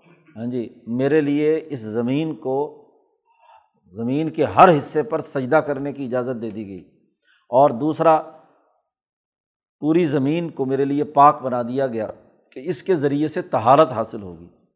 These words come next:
یہ بھی اینٹی بائیوٹک ہے،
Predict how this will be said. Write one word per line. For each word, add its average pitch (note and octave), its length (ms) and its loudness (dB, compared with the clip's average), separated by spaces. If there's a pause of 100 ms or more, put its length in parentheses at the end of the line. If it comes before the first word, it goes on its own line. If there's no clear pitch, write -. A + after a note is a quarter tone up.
(1300)
یہ F#3+ 180 2
بھی G3 140 6
اینٹی D#3 280 4
بائیوٹک A#2+ 420 -2
ہے، F#2 80 -20